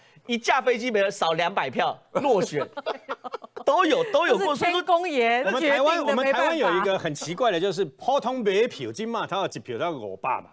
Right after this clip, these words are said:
Speaker 3: 五百块哈。
Speaker 2: 嗯。嗯。
Speaker 3: 那一票五百，所以都是一张的那个印钞嘛。
Speaker 1: <laughs>
Speaker 3: 曾经有一次，为了追是不是违反选罢法有没有贿选哦，拦下一部车，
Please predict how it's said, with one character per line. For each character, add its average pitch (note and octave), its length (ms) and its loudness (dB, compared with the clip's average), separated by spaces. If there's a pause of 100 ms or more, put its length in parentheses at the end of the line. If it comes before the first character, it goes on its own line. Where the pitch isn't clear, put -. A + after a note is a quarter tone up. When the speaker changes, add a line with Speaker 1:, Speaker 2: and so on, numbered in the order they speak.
Speaker 3:
五 C#3 100 -10
百 G#3+ 160 0
块 E3+ 340 -4
哈。 A#2+ 280 -6
Speaker 2:
嗯。 A3 220 -6
嗯。 F3+ 60 -18
Speaker 3:
那 G#3+ 80 -6
一 - 120 -6
票 E3+ 180 0
五 D3+ 140 2
百， D#3+ 180 -2
所 A3 140 0
以 - 20 2
都 G#3+ 140 0
是 G3+ 180 2
一 E3+ 80 -6
张 F3 220 -4
的 D#3+ 100 -2
那 E3 80 -8
个 D#3+ 240 -2
印 C#3+ 160 -4
钞 C#3+ 160 -8
嘛。 B2 160 -12 (160)
Speaker 1:
<laughs> - 160 -20
Speaker 3:
曾 A#3+ 160 -2
经 F4+ 80 0
有 G3+ 180 2
一 F#3 60 0
次， A#3+ 180 -2 (220)
为 A3+ 140 0
了 G3 160 0
追 G3+ 320 0
是 G3+ 120 -2
不 F#3 60 -4
是 E3 80 -4
违 E3+ 160 0
反 F#3 100 0
选 C3 160 -4
罢 E3 220 -2
法 G#2+ 160 -6
有 G#2+ 100 -8
没 C#3+ 120 -8
有 C3+ 80 -6
贿 D3+ 160 -8
选 G2 180 -14
哦， - 100 -18 (100)
拦 A3 180 -2
下 D#4+ 120 0
一 C4+ 60 0
部 A#3 140 0
车， A3 200 2